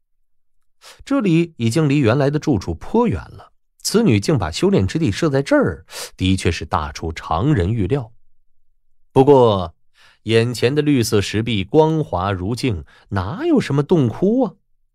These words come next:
那木青洞在哪儿呢？韩立神念往上面扫了数遍，并没发现什么异常，面露一丝古怪之色。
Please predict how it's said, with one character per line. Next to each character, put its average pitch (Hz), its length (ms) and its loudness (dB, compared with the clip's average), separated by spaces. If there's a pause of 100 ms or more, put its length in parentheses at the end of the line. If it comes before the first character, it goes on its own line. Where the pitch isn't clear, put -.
(120)
那 233 80 2
木 254 180 4
青 262 180 2
洞 269 140 4
在 311 260 4
哪 170 80 2
儿 92 160 0
呢？ 113 160 -8 (1300)
韩 - 380 -4
立 143 140 2
神 113 180 -2
念 139 180 0
往 95 140 0
上 120 160 0
面 98 140 2
扫 82 220 0
了 92 100 -4
数 113 180 0
遍， 98 280 0 (200)
并 117 180 4
没 95 160 2
发 101 180 -2
现 87 200 -4
什 80 100 -10
么 85 80 -8
异 104 220 -6
常， 85 400 -8 (240)
面 107 200 4
露 85 140 0
一 82 140 -4
丝 101 200 -4
古 78 300 -10
怪 113 260 0
之 - 160 -8
色。 135 320 -4